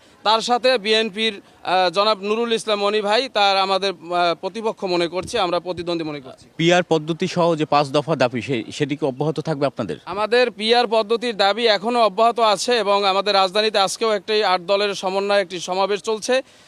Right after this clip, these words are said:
Speaker 1: যা আগামী পিআর পদ্ধতিতে যদি নির্বাচন হয়, আমরা পিআর পদ্ধতিতে অংশগ্রহণ করব। তারপরেও আমরা পিআর পদ্ধতি যদি আমাদের অন্তর্বর্তীকালীন সরকার সেই ব্যবস্থা না করে, তাহলে আমরা, আমরা এই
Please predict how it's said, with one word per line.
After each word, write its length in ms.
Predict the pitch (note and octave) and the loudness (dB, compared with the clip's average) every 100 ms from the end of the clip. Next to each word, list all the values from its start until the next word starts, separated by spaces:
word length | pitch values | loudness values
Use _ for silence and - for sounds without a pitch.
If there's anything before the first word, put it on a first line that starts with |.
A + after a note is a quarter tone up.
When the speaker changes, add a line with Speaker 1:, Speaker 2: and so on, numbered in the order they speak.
| B2 | -8
Speaker 1:
যা 200 | C#3+ F#3+ | 0 2
আগামী 360 | F#3 F#3+ A3 A3 - | 2 0 0 -2 0
পিআর 300 | G#3+ B3 B3+ | 2 2 4
পদ্ধতিতে 560 | B3 G#3+ B3+ B3+ B3 | 0 0 -4 -2 -4
যদি 200 | A#3 A3+ | -4 -4
নির্বাচন 500 | A3+ A3 A#3+ B3 B3 | -2 0 0 2 0
হয়, 280 | G#3+ A#3 C#4 - - | 2 2 2 -4 -4
আমরা 220 | F#3 A3 A3+ | -2 0 -2
পিআর 300 | G#3+ B3+ A#3 | 2 2 4
পদ্ধতিতে 340 | A#3+ A#3 A3+ | 0 0 0
অংশগ্রহণ 300 | G#3 G#3 A3 | 0 2 2
করব। 380 | F#3+ F3 C#3+ B2 | 2 0 -2 -2
তারপরেও 640 | F3+ G#3 F#3 A#3 B3+ G3 A#2 _ - | 0 0 0 4 4 4 -2 _ -8
আমরা 220 | F3 G#3 | 0 0
পিআর 320 | F#3+ A3 B3+ A3+ | 0 2 2 2
পদ্ধতি 380 | A#3+ G#3+ A#3+ | -2 -2 -6
যদি 380 | G#3 A3 A3 A#3 | -6 -4 -2 -2
আমাদের 380 | G#3 G#3+ G#3+ A3 | 0 0 2 2
অন্তর্বর্তীকালীন 640 | G#3 F#3+ G#3+ G#3 G#3+ G#3+ | 0 0 -6 -4 -2 -2
সরকার 500 | G3+ G3+ G3+ G#3+ G3+ | -2 -2 0 0 -2
সেই 200 | F3+ G3 | -2 -4
ব্যবস্থা 400 | F3+ F#3+ G#3+ A#3 | 0 0 0 -2
না 160 | G3+ A#3 | 0 2
করে, 280 | C4+ A3 C3+ - - - | 2 0 -2 -6 -20 -4
তাহলে 320 | F#3+ A3 A#3+ | 0 2 2
আমরা, 440 | G#3 G#3+ A#3 B3+ A#3+ - | 0 0 2 0 -2 -2
আমরা 480 | G3 A3+ B3 C4 C#4 | -2 0 2 2 2
এই 320 | A3 A3 | 0 0